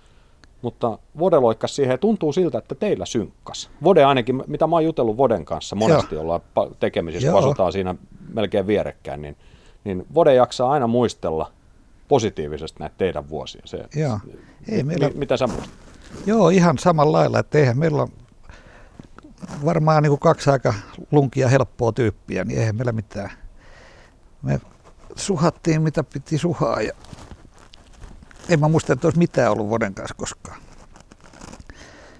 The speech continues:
Speaker 2: negatiivista.
Speaker 1: Näistä tuloksista muuten, kun mä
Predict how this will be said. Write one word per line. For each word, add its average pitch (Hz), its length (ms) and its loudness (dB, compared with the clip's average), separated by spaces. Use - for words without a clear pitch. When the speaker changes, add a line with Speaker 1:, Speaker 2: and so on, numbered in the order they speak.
Speaker 2:
negatiivista. - 800 -4
Speaker 1:
Näistä 175 200 -4
tuloksista 202 440 2
muuten, 113 240 0
kun 120 80 -4
mä 127 140 -2